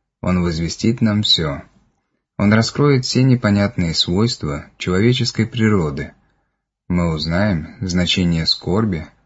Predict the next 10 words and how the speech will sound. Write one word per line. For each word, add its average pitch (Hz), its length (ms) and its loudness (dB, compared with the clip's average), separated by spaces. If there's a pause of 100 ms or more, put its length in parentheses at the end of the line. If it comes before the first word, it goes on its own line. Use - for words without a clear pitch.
(120)
омрачившей 107 640 0
наше 95 340 0
существование, 90 1080 -4 (640)
причину 87 440 0
несправедливости 78 1200 -2 (260)
и 104 80 4
неравномерности 90 1120 2 (480)
в - 60 -4
судьбе 120 320 4
человеческой. - 1000 -2